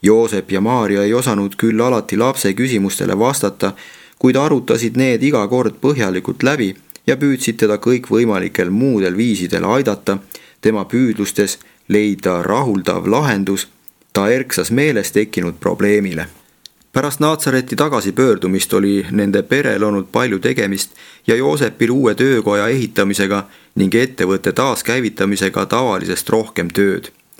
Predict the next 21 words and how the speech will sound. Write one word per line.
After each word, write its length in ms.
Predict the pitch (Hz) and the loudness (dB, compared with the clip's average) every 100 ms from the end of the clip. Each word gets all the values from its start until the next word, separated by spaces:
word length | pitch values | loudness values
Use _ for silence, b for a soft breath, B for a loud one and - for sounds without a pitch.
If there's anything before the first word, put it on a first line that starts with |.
| B B B - | B B B -2
Ta 60 | |
oli 120 | 101 95 | -2 2
sellega 360 | 117 113 98 | 0 0 0
nii 180 | 110 127 | 0 0
seotud 420 | 110 139 117 104 117 | 2 2 2 0 2
olnud, 300 | 131 110 95 | 2 -2 -2
et 160 | 117 - | -4 2
polnud 320 | 147 139 117 | 2 2 0
leidnud 360 | 143 143 110 113 | 0 0 -2 0
aega 340 | 143 127 101 107 | 0 0 0 0
Jakobusele 720 | 123 151 104 95 101 101 101 | 0 0 -2 0 0 0 0
hälligi 420 | 107 120 95 - 92 | 0 0 -2 -4 -2
meisterdada. 600 | 101 107 98 - 80 73 - B B B | 0 0 -2 -4 -4 -6 -8 B B B
Kuid 180 | - 98 | -2 2
ammu 320 | 117 123 101 | 2 0 0
enne 280 | 104 110 101 | 0 0 0
Mirjami 420 | 107 139 113 98 | 0 2 0 0
sündi 460 | 95 135 151 107 101 | 0 2 2 2 0
oli 160 | 98 98 | 2 0
asi 260 | 120 104 | 0 -2
paranenud, 600 | - 107 110 90 90 87 | 0 0 0 -2 -4 -6